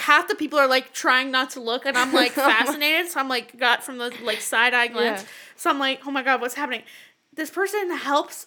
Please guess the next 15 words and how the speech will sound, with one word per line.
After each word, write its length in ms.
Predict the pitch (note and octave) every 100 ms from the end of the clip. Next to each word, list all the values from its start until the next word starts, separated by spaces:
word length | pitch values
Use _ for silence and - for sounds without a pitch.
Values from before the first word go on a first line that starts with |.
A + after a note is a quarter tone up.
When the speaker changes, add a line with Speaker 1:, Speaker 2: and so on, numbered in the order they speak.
| -
Speaker 1:
this 220 | B3+ C#4
lady 300 | D4 E4+ G4+
helps 340 | D#4 E4 E4 -
this 140 | D4
person 380 | - D4+ D4+ C#4+
up. 220 | A3+ A3 - - -
We 100 | C#4+
find 300 | - E4 G#4 G#4+
out 140 | F#4
it's 180 | D#4 -
an 160 | D4+ -
old 340 | B3+ C4+ E4 F4
woman. 500 | C4 C4+ C4 A3+ C#4+ G4 _ _
Speaker 2:
What? 480 | A#3 C4+ E4+ G4+ -
Speaker 1:
Mud 440 | C4+ C#4+ D4+ E4+